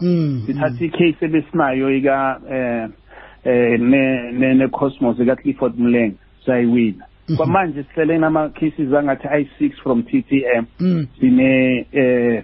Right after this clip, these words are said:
Speaker 2: three from Cosmos,
Speaker 1: Mm.
Speaker 2: namanye ama-teams. Kwa, because asikwazi ukuchubeka, because i-D R C, the Dispute Resolution Chamber kwamanje, it's in recession.
Speaker 1: Mm.
Speaker 2: So sizobona and take everything up masiya. But we are in constant communication.
Speaker 1: Mm.
Speaker 2: Sinawo
Speaker 1: Mm.
Speaker 2: ama, eh, chat groups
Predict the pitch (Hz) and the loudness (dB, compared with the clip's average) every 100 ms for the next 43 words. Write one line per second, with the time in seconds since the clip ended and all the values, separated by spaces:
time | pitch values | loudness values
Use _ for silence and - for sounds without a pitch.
0 | - 156 151 135 127 113 - 135 - 123 | -4 0 0 0 -2 -2 -2 -4 -2 -2
1 | 123 117 - _ - 170 139 127 135 135 | 0 -2 -6 _ -6 -2 0 2 4 4
2 | 127 131 - 135 110 - - - - - | 2 0 0 -2 -2 -6 -16 -20 -20 -20
3 | - 170 170 180 175 - 143 135 165 151 | -18 -4 0 0 -4 -14 -12 -8 -4 -4
4 | 147 151 - - 190 170 139 - - 156 | -2 -2 -2 0 0 0 -6 -12 -6 0
5 | 143 123 104 117 - 139 131 - - - | 0 0 -6 -8 -4 0 0 -2 -20 -20
6 | 160 160 175 135 143 151 143 - 139 120 | -20 -2 -2 2 2 2 0 -2 -4 -2
7 | - 147 - 160 143 143 143 - 131 - | -4 -6 -2 -2 0 0 -2 -2 -2 0
8 | 143 123 120 117 131 117 110 117 120 127 | 0 0 0 0 0 0 -2 -2 0 0
9 | 120 117 139 127 - 95 - - 147 143 | 0 -2 0 -2 -2 -10 -14 -10 -4 -2
10 | 135 127 139 131 113 117 127 143 156 151 | -2 -2 0 0 -2 -6 -2 -2 -2 -4
11 | 139 131 - 147 127 139 131 120 - 123 | -6 -10 -6 -4 -2 -2 -2 -2 -2 -2
12 | 127 120 117 113 - 113 110 117 160 165 | -2 -2 -2 -6 -4 -2 -2 0 -2 0
13 | 165 160 185 - 208 202 185 156 131 127 | 0 -2 -6 -8 -8 -4 -4 -4 -4 -4
14 | 123 - 120 117 147 147 139 131 131 123 | -6 -4 -4 -4 -6 -4 -4 -4 -6 -6
15 | 131 131 131 147 156 160 160 156 151 143 | -2 2 2 0 -2 -2 0 0 -2 -2
16 | 147 127 123 - 156 135 - 139 143 | -2 -2 -4 -2 -2 -2 -2 -2 -2